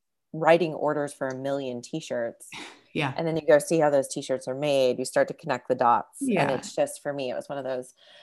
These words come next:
Speaker 1: I think we need to take responsibility. It's a massive industry,
Speaker 2: Yeah.
Speaker 1: one point five trillion dollar
Speaker 2: Especially
Speaker 1: industry.
Speaker 2: working at that scale and, and in the companies that have that kind of, you know,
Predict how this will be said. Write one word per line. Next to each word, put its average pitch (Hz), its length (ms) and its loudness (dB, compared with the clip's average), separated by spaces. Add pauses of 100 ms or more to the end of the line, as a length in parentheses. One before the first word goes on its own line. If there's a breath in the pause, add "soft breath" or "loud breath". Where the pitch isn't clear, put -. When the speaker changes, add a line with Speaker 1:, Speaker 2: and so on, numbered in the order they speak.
(200 soft breath)
Speaker 1:
I - 40 0
think 156 200 -6
we 165 80 0
need 147 160 -6
to 131 80 -6
take 120 180 -10
responsibility. 120 680 -4
It's - 120 -12
a 123 60 -16 (280)
massive 254 540 -4
industry, - 360 -6
Speaker 2:
Yeah. 113 80 -10
Speaker 1:
one 202 160 -4
point 190 140 -4
five 147 240 0
trillion 151 280 -4
dollar 214 120 0
Speaker 2:
Especially 240 400 6
Speaker 1:
industry. 196 100 8
Speaker 2:
working 180 680 4
at 170 200 2
that 156 220 4
scale 160 600 4
and, 156 220 0
and 156 200 -2
in 151 160 0
the 156 60 -2
companies 147 600 0
that 151 120 0
have 143 200 0
that 143 200 0
kind 139 280 -2
of, 143 280 -4
you - 120 -2
know, 139 220 -2